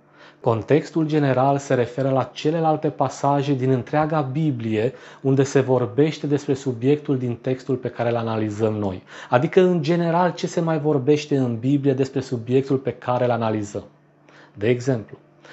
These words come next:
în unu Corinteni paisprezece cu doi, cu privire la vorbirea în alte limbi, scrie că cine vorbește în altă limbă nu vorbește oamenilor, ci lui Dumnezeu,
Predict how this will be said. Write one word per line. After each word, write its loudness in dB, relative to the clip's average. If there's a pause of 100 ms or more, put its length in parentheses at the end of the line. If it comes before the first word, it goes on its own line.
(200)
în -4
unu 2
Corinteni 0
paisprezece 0
cu -6
doi, 2
cu -8
privire -2
la 0
vorbirea 0
în 0
alte -2
limbi, -2
scrie -2
că -6
cine -4
vorbește -2
în -2
altă -2
limbă -2
nu -2
vorbește -2
oamenilor, -2
ci -2
lui 2
Dumnezeu, -6